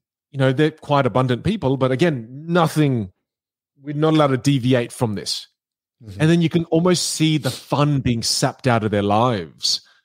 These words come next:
Speaker 1: when they never deviate from that strategy. And it's probably because they're too rational and not,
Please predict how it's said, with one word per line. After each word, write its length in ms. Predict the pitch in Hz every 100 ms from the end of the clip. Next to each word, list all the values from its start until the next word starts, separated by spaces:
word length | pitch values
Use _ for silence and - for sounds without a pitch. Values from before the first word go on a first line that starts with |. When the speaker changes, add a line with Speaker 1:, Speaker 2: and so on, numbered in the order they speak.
| _ -
Speaker 1:
when 180 | 127
they 160 | 113 113
never 320 | 117 131 131
deviate 640 | 117 110 110 110 107 98 -
from 220 | 110 101
that 140 | 95
strategy. 500 | - 101 101 98 87
And 80 | 85
it's 120 | -
probably 240 | - 110 104
because 340 | 101 107 95
they're 100 | 101
too 160 | - 98
rational 420 | 107 - 101 82
and 100 | 87
not, 180 | 92